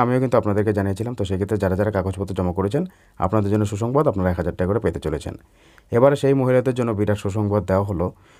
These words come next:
সবাই পাঁচশো নয়, এবার থেকে এক হাজার টাকা করে পাবেন। এরই সঙ্গে জানানো হয়েছে যে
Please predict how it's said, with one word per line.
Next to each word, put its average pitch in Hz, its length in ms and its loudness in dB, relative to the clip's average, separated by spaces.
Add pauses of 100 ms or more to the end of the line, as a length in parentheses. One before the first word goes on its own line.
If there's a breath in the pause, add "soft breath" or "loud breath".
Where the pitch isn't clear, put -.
(140 soft breath)
সবাই 131 300 4 (100)
পাঁচশো 107 320 2
নয়, 101 140 0 (400)
এবার 135 240 4
থেকে 117 200 -2 (160)
এক 92 100 -4
হাজার 98 200 -2
টাকা 98 160 0
করে 101 160 0
পাবেন। 117 200 -2 (460 soft breath)
এরই 135 240 4
সঙ্গে 165 240 6
জানানো 127 240 4
হয়েছে 117 240 4 (340)
যে 101 60 4